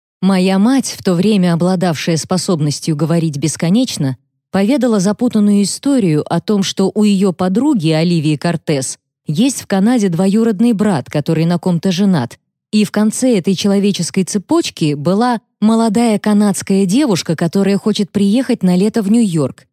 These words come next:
Она ищет работу няни. Оливия сказала, что она хочет изучать искусство и именно поэтому собралась приехать в Нью-Йорк.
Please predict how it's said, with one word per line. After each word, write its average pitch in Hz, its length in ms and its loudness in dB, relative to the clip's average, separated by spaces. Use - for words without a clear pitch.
Она 190 240 2
ищет 202 340 -2
работу 202 420 0
няни. 202 460 0
Оливия 220 400 2
сказала, 226 520 0
что 220 200 -2
она 214 240 2
хочет 214 320 -2
изучать 214 420 0
искусство 226 520 -4
и 202 180 2
именно 202 300 2
поэтому 220 480 0
собралась 190 500 -2
приехать 190 480 -2
в - 20 0
Нью-Йорк. 170 600 -2